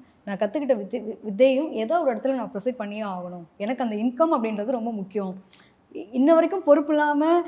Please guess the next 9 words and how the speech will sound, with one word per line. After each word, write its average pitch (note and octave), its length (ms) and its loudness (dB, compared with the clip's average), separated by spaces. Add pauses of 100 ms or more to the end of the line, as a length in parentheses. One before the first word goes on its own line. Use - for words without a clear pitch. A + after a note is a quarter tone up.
(220)
அழகா C#4 380 4
செலவழிக்கும் C#4 360 6
அந்த C4+ 140 4
பொண்ணு, C#4 300 2 (120)
அ, A3 140 -2
கல்யாணத்துக்கு C4 460 0
முன்னாடி C4+ 60 6
வரைக்கும் C#4+ 300 2
பெருசா D4 480 2